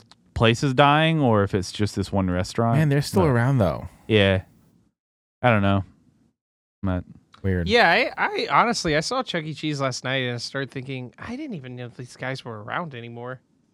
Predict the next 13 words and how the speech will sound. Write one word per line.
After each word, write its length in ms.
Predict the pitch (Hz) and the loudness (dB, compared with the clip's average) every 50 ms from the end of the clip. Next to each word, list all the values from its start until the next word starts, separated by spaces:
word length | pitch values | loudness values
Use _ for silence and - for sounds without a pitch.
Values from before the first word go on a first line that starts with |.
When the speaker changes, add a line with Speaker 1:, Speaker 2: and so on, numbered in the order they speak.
| _ _ | _ _
Speaker 3:
You 80 | - 160 | -14 -12
just 220 | 202 233 - - | -10 -10 -8 -4
never 280 | 156 147 185 185 196 165 | -2 -2 0 0 -2 -2
hear 240 | 127 - 139 156 170 | -2 -2 -2 0 0
anybody 420 | 170 143 131 117 127 123 120 120 117 | 0 -2 -2 -2 -2 -2 -2 -2 -2
like, 240 | 113 117 117 113 - _ _ _ _ - - - _ _ _ - | -4 -4 -4 -6 -8 _ _ _ _ -20 -20 -20 _ _ _ 4
Speaker 1:
Yeah. 160 | 110 110 101 | 6 6 8
Speaker 3:
"Let's 120 | 98 95 | 6 4
go 140 | - - 453 | 2 2 0
to 80 | 440 339 | 0 0
Chuck 280 | - - 196 185 - | 2 2 2 2 0
E. 60 | 165 123 | -4 -8
Cheese." 540 | - - 135 117 104 104 - - - - | -8 -8 -8 -8 -8 -10 -12 -14 -16 -18